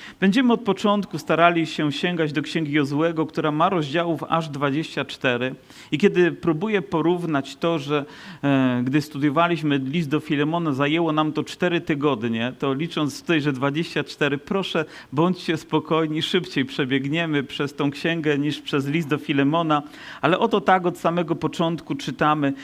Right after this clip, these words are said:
„Po śmierci Mojżesza, sługi Pana, rzekł Pan do Jozułego, syna Nun-, syna Nuna, sługi Mojżesza, tak: Mojżesz, mój sługa, umarł, teraz więc stań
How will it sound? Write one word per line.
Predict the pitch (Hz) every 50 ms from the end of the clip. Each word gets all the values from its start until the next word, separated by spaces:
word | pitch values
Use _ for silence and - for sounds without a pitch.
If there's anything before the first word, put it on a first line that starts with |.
| - - - -
„Po | - 151
śmierci | - - 196 226 233 233 - 247
Mojżesza, | 208 190 190 180 170 139 160 180 180 175 - 156 143
sługi | 139 - - 180 165 160 165
Pana, | 151 - 180 165 165 170 160 151 147 139
rzekł | 135 185 214 208 - -
Pan | - 175 160 160 165 160
do | 139 151
Jozułego, | 143 147 147 139 - 143 151 170 170 151 156 147
syna | - - - 170 165 156 147 143
Nun-, | 147 151 156 156 151 139 - - - - -
syna | - - 175 170 165 156 143
Nuna, | 147 160 170 170 156 147 139
sługi | 139 - - - 208 190 156 165 170 160
Mojżesza, | - 147 156 156 143 131 139 165 160 156 - - 160 143 139 139 143 - -
tak: | - 151 117 110 113 - - - - - - - - - -
Mojżesz, | 156 170 214 247 240 196 220 208 - -
mój | 170 165 175 175 170
sługa, | - - 233 220 175 190 175
umarł, | 165 - - 196 196 175 143 123 120 -
teraz | - 202 190 185 180 156 139 135
więc | 151 151 143 135 -
stań | - - 185 175 180 185 190 196